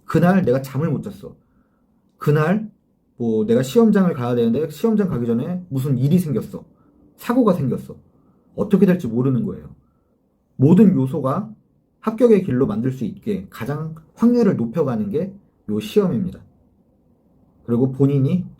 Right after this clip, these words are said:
그거를 잘 조절하고 관리를 해야 된다는 거고. 시험 뭐 한 달 전부터 해야 되는 것들이나, 그리고 뭐 면접이나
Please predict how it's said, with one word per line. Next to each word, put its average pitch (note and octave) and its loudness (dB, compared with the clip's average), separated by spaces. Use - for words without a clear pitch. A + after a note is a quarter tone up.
그거를 A#2 -2
잘 C3 -4
조절하고 C3+ -4
관리를 A2+ -6
해야 E3+ 2
된다는 G2+ -4
거고. - -16
시험 B3 4
뭐 C#3 2
한 G#3 2
달 A3 4
전부터 D3+ -2
해야 F3 -2
되는 C#3+ -2
것들이나, G2+ -6
그리고 D#3 2
뭐 C3 2
면접이나 C3 0